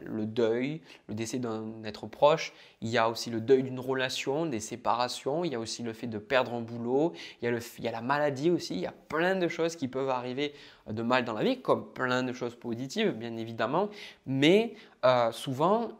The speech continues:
on a cette sensation que quand on vit ces choses compliquées, elles nous bouffent en fait. Et, euh, et il y a des gens qui ont vécu des deuils, qui ont comme la sensation que, que le monde en fait n'a plus de sens, ou c'est comme si on leur avait absorbé leur, leur énergie vitale en fait.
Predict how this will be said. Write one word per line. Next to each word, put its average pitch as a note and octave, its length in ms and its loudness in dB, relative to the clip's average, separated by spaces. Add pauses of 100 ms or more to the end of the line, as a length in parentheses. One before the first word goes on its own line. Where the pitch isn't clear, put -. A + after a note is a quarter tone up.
on C3 160 0
a C3 80 2
cette C3+ 180 -8
sensation F#3+ 560 2
que - 80 -12
quand D#3+ 240 -4
on D#3 120 -2
vit E3+ 200 -4
ces D3+ 180 -2
choses C#3 640 0 (340)
compliquées, C#3 720 2 (200)
elles C3+ 200 2
nous C3+ 140 -2
bouffent C3 420 -2
en A2+ 80 -8
fait. - 380 -10 (420)
Et, B2 240 6
euh, A2+ 420 0
et - 60 -2
il C3+ 60 -4
y C3+ 40 -2
a C3 60 -2
des C3+ 180 -4
gens F3 280 0
qui - 160 -10
ont A#2+ 100 -4
vécu C#3 500 -4
des A#2 160 -2
deuils, D3+ 380 2
qui - 100 -12
ont A#2 120 -6
comme E3 160 2
la D3+ 100 0
sensation C#3 540 -6
que, A#2+ 220 -4 (300)
que - 80 -2
le C3 160 2
monde D#3+ 380 0
en B2+ 60 -6
fait F3 240 -2
n'a A#2+ 80 0
plus - 260 -8
de C#3+ 160 -4
sens, E3 460 -2 (240)
ou C3 100 -4
c'est B2 160 -2
comme E3+ 160 4
si - 160 -6
on C3 60 0
leur B2+ 180 2
avait C3 380 0
absorbé D3 640 2
leur, C3 300 0
leur B2+ 220 0
énergie C#3+ 460 -4
vitale D3 380 -2
en A#2+ 100 -6
fait. - 260 -10